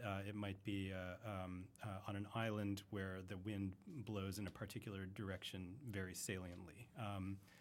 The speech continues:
uh, I, I think i-, it's likely to be that. When you have a population that grows to a certain size, you're going to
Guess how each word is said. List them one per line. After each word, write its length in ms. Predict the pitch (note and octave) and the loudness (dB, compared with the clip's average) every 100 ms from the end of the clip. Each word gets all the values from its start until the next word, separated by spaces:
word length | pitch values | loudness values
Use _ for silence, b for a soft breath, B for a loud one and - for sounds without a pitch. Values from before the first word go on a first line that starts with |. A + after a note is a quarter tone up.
| B B B B B A#2+ | B B B B B 2
uh, 300 | G#2+ G2 G2 - - | 4 4 0 -4 -6
I, 260 | A#2+ - | -6 -2
I 40 | A#2+ | -2
think 280 | - B2 - | 0 -2 -2
i-, 60 | C3 - | -10 -2
it's 180 | B2+ - | 2 4
likely 280 | C3 B2+ G#2+ | 4 6 4
to 80 | |
be 100 | G2+ | 4
that. 260 | G2 A#2+ F#2+ | 6 6 6
When 140 | A2 | 4
you 80 | A2+ | 4
have 160 | A#2+ B2 | 4 4
a 40 | |
population 920 | G#2 B2+ A#2+ G#2+ A#2 A#2+ A#2+ G2+ G2 G2 - | 2 0 2 4 4 4 2 2 2 -2 -6
that 140 | G#2+ | -4
grows 240 | A2+ A2+ G#2+ | 2 2 2
to 100 | G#2+ | 0
a 40 | |
certain 280 | G2 A2 F#2+ | 0 0 2
size, 680 | - - B2 G2+ E2 B2 A#2+ | 2 4 6 4 0 -2 2
you're 180 | A#2 G2+ | 2 2
going 240 | A#2+ A2+ | 2 2
to 80 | A2 | 2